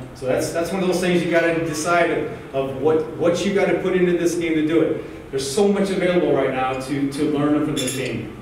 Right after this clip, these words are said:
Like I said, learn from your coaches. Learn from, hey, watch T-, watch T V. There's, there's games on twenty-four seven right now. You, you know, watch, watch what they're doing on the field. If you play a, s-, a specific position, watch what that, watch what the player's doing off the ball. Don't always just follow the ball.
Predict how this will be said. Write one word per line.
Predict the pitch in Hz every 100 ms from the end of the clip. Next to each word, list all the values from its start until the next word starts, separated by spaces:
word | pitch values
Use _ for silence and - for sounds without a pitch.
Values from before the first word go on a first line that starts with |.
| - 139
Like | 135
I |
said, | - 151
learn | 170 180
from | 165
your | 160 165
coaches. | 156 156 - - - - - - - 160
Learn | 175 190
from, | 190 175 170
hey, | 170 160
watch | 151 160 -
T-, | 190 196
watch | 170 - -
T | 196 175
V. | 175 151 - - - -
There's, | 135 135 - -
there's | 165 156
games | 190 190
on | 190 185
twenty-four | 190 185 196
seven | 190 196 175 -
right | 131
now. | 117 120 120
You, | 143
you | - - - 143
know, | 147
watch, | 160 - - -
watch | 160 202 -
what | 214
they're | 202 185
doing | 175 175
on | 170
the | 170 165
field. | 170 156 - - -
If | 147
you | 151
play | 185 185
a, | 180
s-, | 175 - 170
a |
specific | - 165 156 175 175 156
position, | 139 170 165 143 139 - - -
watch | 139 175 -
what | 175
that, | 170 165 156
watch | 165
what | 180 175
the | 170
player's | - 170 156 147
doing | 156 151 139
off | - -
the | -
ball. | 135 -
Don't | 151 214
always | 220 202
just | 196 196
follow | 196 190 165
the | 190
ball. | 196 135 - -